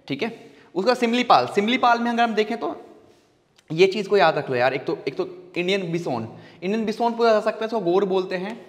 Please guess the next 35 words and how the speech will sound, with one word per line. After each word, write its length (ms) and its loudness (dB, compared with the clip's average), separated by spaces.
vulnerable 440 2
है। 200 -4
और, 160 6
अ, 220 0
चोसिंगा, 600 -2
चोसिंगा 420 -4
है, 220 -8
ठीक 160 -10
है, 200 -10
ये 220 -6
एं-, 240 -8
ए-, 200 -4
एंटीलोप 440 -4
है, 140 -8
ये, 100 -10
अ, 200 -18
हिरन 200 -8
होता 220 -10
है, 260 -14
और 60 -6
ये 100 -4
भी 120 -6
क्या 120 -4
है? 440 -10
Vulnerable 440 -6
है। 140 -14
तो 300 -8
ये 120 -2
ज़्यादा 220 0
important 440 -4
है। 60 -4
बाकी 220 -2
tiger 420 4
मिलते 260 -2
हैं 240 -6